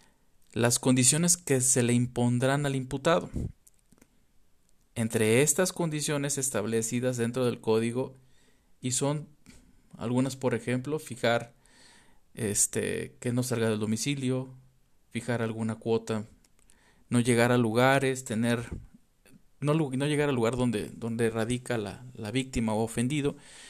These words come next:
es decir, tener algún, una restricción en distancia. Eh, entre otras, claro. ¿Qué condiciones debe cumplir para, para acceder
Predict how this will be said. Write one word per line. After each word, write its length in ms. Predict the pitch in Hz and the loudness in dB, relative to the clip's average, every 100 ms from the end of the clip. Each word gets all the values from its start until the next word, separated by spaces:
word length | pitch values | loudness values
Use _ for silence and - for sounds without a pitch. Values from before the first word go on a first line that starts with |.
| - - | -20 -8
es 80 | 117 | -4
decir, 260 | 107 135 | 0 0
tener 320 | 135 120 117 120 | 0 2 2 2
algún, 500 | 113 120 127 123 117 - | 0 2 2 0 -2 0
una 140 | 127 | 4
restricción 580 | 120 107 - - 117 113 | 4 2 -2 0 2 2
en 80 | 104 | 2
distancia. 580 | 101 - 104 98 - - _ _ _ _ - - - - - _ 120 | -2 -8 -8 -8 -12 -18 _ _ _ _ -20 -20 -20 -20 -20 _ 4
Eh, 160 | 127 | 6
entre 240 | 117 120 139 | 6 4 4
otras, 300 | 151 127 - | 2 0 -4
claro. 420 | 110 104 95 117 - _ _ - _ | -4 -4 -6 -12 -20 _ _ -20 _
¿Qué 120 | 185 | -4
condiciones 840 | 185 220 170 127 - 143 147 123 117 | 0 2 2 0 0 0 0 0 0
debe 220 | 127 135 | 0 0
cumplir 440 | 135 113 113 123 | -2 -4 -2 -2
para, 440 | 127 135 117 90 110 - - _ _ | -2 -2 -2 -2 -6 -14 -20 _ _
para 220 | - 117 113 | -8 -6 -2
acceder 680 | - 123 110 120 135 139 | 0 0 2 2 2 2